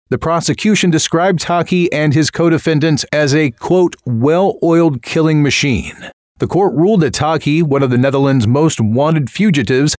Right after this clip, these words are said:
was the gang's, quote-unquote, "undisputed leader," and that, quote, "he decided who should be killed and spared no one." The court asked the media not to name the judges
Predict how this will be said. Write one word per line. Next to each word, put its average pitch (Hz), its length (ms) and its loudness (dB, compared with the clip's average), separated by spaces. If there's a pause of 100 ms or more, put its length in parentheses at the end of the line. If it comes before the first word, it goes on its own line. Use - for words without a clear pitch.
(100)
was 170 200 2
the 180 120 0
gang's, 185 540 0
quote-unquote, 190 920 -2
"undisputed 170 720 0
leader," 147 560 -2 (120)
and 139 180 0
that, 147 180 -2 (100)
quote, 175 360 -2 (200)
"he 180 220 0
decided 160 460 0
who 156 160 0
should 135 160 0
be 127 100 0
killed 160 560 0
and 165 180 0
spared 147 720 -2 (100)
no 143 320 2
one." 82 340 -4 (360)
The 107 80 -2
court 139 300 -2 (100)
asked 143 360 -2
the 131 80 2
media 135 480 2
not 139 300 0
to 147 100 0
name 156 380 2
the 180 100 2
judges 135 580 0